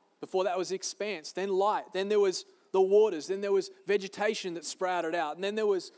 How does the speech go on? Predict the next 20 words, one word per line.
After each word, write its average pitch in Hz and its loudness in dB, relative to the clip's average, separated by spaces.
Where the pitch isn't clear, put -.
stars 208 0
that 175 -2
he 175 -2
put 214 0
in 214 -2
the 208 -2
heavens. 180 -4
And 170 -6
then 208 -4
there 208 0
was 185 0
living 214 -2
creatures. 190 -6
And 165 -12
then 170 -10
God 175 -8
said, 160 -8
"Let 156 -10
there 151 -10
be 135 -12